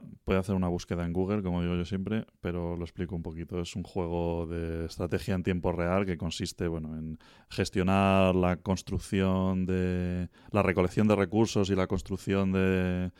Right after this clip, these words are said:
eh, pues, edificios, tropas, etcétera, y ganar al enemigo, básicamente.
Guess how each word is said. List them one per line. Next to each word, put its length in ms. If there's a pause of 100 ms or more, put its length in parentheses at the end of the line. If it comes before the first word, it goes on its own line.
(360)
eh, 400
pues, 160
edificios, 920
tropas, 400
etcétera, 520 (160)
y 200
ganar 320
al 80
enemigo, 420 (540)
básicamente. 760